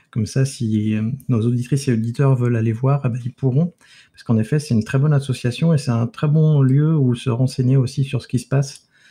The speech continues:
Et, euh, c'est arrivé un peu tard. Aujourd'hui, il y avait une, il y avait une analyse de, aussi pareille de,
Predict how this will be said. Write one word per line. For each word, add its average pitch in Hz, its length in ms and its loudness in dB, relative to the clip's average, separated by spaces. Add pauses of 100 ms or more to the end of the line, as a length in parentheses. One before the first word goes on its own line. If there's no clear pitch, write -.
(360)
Et, 113 200 0
euh, 113 380 0 (260)
c'est - 120 -4
arrivé 120 220 0
un 127 80 2
peu 135 160 -2
tard. 143 240 0
Aujourd'hui, 120 300 0
il - 20 2
y 120 40 2
avait 113 120 -2
une, 110 440 -2
il 123 60 -4
y 120 40 -6
avait 117 100 -4
une 123 100 2
analyse 131 340 2
de, 139 80 -2
aussi 127 360 -4
pareille 127 320 0
de, 113 320 -4